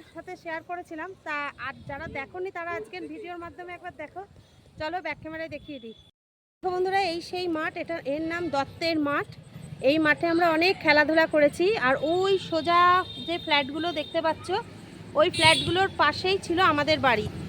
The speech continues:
তাই এখানে অনেক স্মৃতি আমার রয়েছে, আমার মার স্মৃতি, বাবার স্মৃতি,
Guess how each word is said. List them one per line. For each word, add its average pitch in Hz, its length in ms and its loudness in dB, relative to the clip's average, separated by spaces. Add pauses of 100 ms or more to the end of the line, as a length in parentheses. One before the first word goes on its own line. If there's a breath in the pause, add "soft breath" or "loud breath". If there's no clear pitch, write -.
(480)
তাই 294 180 4
এখানে 370 360 4
অনেক 349 300 6
স্মৃতি 381 400 4
আমার 349 320 8
রয়েছে, 320 360 6
আমার 339 260 8
মার 311 240 6
স্মৃতি, 339 420 0
বাবার 294 280 4
স্মৃতি, 330 520 0